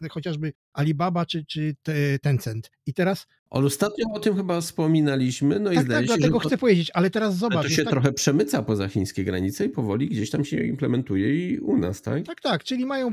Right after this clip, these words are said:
Speaker 1: nikt ma nie podskakiwać przede wszystkim państwu, to jest system stworzony dla indywidualnych, tak?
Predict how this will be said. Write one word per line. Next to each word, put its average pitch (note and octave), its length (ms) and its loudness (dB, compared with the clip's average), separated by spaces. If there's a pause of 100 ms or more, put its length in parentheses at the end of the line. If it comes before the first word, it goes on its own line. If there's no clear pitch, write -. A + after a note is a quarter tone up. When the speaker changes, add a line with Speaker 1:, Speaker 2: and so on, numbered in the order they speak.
(100)
Speaker 1:
nikt C4 220 -4
ma A#3+ 120 -4
nie A3+ 140 0
podskakiwać F#3 720 -4 (140)
przede F3+ 240 -4
wszystkim D#3 340 -4
państwu, A3+ 600 -4 (280)
to F3 60 2
jest G3+ 200 0
system A3+ 460 -2 (100)
stworzony F#3+ 640 -4
dla F#3 140 -2
indywidualnych, F3 680 0
tak? F#3 180 -8